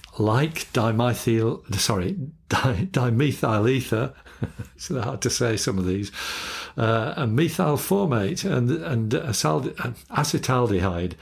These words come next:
These are all chemicals that, once again, they're, you know, they're, uh, as, as they say, they're key ingredients for prebiotic chemistry. So really interesting stuff going on in our understanding of the, these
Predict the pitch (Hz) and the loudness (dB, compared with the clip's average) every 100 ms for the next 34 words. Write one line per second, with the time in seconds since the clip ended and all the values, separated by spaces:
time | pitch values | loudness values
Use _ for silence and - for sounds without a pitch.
0 | - - - 156 131 139 147 139 131 147 | -16 -10 -2 2 4 4 4 2 2 2
1 | 139 123 123 107 - 120 - - 165 160 | 0 2 2 2 2 0 -2 -4 -2 0
2 | 160 180 214 120 113 110 - 214 127 101 | 2 2 2 2 2 2 0 0 0 0
3 | 107 - 262 226 120 123 110 - _ _ | -2 -8 -12 -4 0 0 0 -8 _ _
4 | 233 139 127 117 - - - - - - | -6 -2 -2 -4 -10 -20 -20 -20 -18 -12
5 | - 123 117 190 117 131 123 160 156 101 | -4 0 0 0 2 2 2 4 4 4
6 | 98 107 - - 165 143 117 123 151 117 | 2 0 -2 0 2 2 2 2 2 0
7 | 92 92 - 98 - 131 127 113 110 101 | -2 -6 -8 -10 -4 0 0 0 -2 -4
8 | - - 113 110 - 90 78 - - - | -6 -4 -4 -4 -4 -8 -8 -12 -16 -14
9 | - 175 160 160 175 226 196 127 143 120 | -4 2 2 2 2 4 4 2 0 0
10 | - 113 - 151 - 117 120 117 123 117 | 0 0 0 -2 2 2 4 4 4 4
11 | 110 135 143 120 123 113 - 123 131 104 | 2 0 2 2 2 2 0 0 2 4
12 | 92 90 - 139 113 107 104 127 - 180 | 2 0 -4 -2 2 2 2 0 -4 -8
13 | 165 127 120 98 - | -2 0 2 2 -4